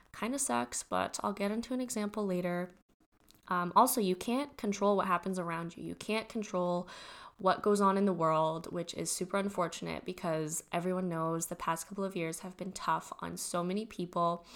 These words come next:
but we just can't control it. As much as we try, as much as, you know, we try to be a united <laughs> front, you just can't control what goes on in the world. So what do you do when you are feeling out of control in a situation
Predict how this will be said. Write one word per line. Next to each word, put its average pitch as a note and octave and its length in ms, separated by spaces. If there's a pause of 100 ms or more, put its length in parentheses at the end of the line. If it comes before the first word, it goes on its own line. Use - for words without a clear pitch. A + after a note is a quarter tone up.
(400)
but E3+ 360
we G3 100
just A3+ 180
can't A#3+ 220
control A#3 380
it. F3+ 180 (160)
As G3 160
much G3+ 180
as A#3 120
we B3 100
try, G3+ 500
as F#3+ 160
much F#3 200
as, F3+ 220
you F3+ 60
know, E3+ 120
we F3 80
try F#3 200
to F3 220 (220)
be F#3+ 120
a F3+ 40
united F3+ 480
<laughs> - 80
front, A3+ 420 (380)
you G#3+ 80
just A#3 200
can't A3 360
control F3+ 520
what F#3+ 160
goes E3 320
on E3 260
in E3+ 160
the E3 80
world. D#3+ 420
So D#3+ 380 (800)
what F#3+ 180
do B3+ 60
you C#4 220
do F#3 360
when F3+ 220
you F3+ 140
are F3+ 100
feeling F3+ 380
out F3+ 120
of F#3+ 120
control E3 440
in E3+ 140
a E3 40
situation F3 840